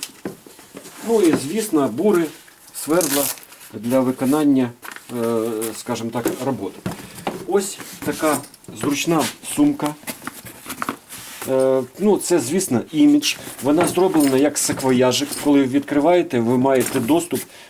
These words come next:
до всього об'єму, який тут знаходиться. Тут мають, я бачу, тут такі залізні прути, щоб вона тримала форму.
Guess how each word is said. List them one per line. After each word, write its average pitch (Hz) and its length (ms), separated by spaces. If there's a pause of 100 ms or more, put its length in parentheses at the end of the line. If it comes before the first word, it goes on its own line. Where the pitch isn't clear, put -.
до 113 180
всього 156 500
об'єму, 135 460
який 127 260
тут 139 180
знаходиться. 117 720 (500)
Тут 196 280 (260)
мають, 139 420 (140)
я 131 180
бачу, 135 360
тут 143 160
такі - 220
залізні 127 460
прути, 127 420 (460)
щоб 135 220
вона 139 240
тримала 139 420
форму. 135 380